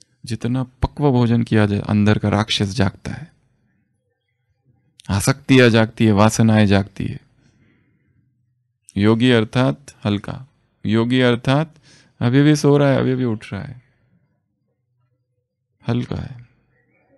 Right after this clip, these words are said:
ऐसा नहीं जैसे बेहोश हो जाते हैं लोग खाने के बाद,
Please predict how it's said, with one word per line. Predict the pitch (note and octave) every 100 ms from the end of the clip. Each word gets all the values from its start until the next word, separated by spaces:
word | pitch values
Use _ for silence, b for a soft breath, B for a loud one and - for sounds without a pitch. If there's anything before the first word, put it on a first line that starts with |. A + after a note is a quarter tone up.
| _ _ _ _ G#2
ऐसा | A#2 C#3
नहीं | C#3 C#3
जैसे | A#2+ A#2+ A#2
बेहोश | F#2 G#2+ D3 C#3
हो |
जाते | B2+ B2+ B2
हैं |
लोग | A2+ A2 -
खाने | A#2 G#2
के | F#2+
बाद, | F2+ -